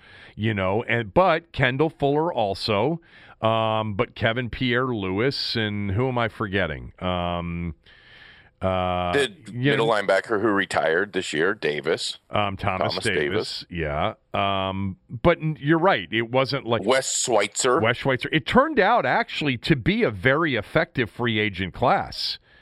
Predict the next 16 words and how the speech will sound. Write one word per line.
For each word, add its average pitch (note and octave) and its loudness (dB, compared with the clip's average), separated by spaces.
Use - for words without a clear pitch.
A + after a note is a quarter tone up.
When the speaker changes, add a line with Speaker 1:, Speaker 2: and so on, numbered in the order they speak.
Speaker 1:
I A#2 0
mean, C#3 2
almost E3 0
all F#3+ 4
of G3 -4
those D3 0
players D#3+ 0
I C3 2
just A#2 -4
me-, G#2 -2
mentioned A#2+ -2
made G#2+ 0
a D#3+ -4
contribution. D3 -2
Uh, C3 2
I, C3 -2